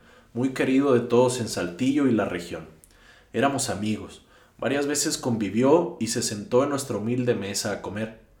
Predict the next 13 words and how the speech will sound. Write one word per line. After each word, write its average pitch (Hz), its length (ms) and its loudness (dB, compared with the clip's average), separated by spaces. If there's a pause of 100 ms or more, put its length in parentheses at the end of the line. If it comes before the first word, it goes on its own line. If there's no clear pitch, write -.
(560)
Nos 113 140 -2
dio 139 140 2
muchos 160 320 0
consejos 127 580 -2
espirituales, 95 960 -4 (200)
un 135 140 -4
gran 139 220 0
hombre 143 300 2
al 131 120 2
que 123 100 -4
recuerdo 117 480 -2
con 107 200 -6
cariño. 87 340 -8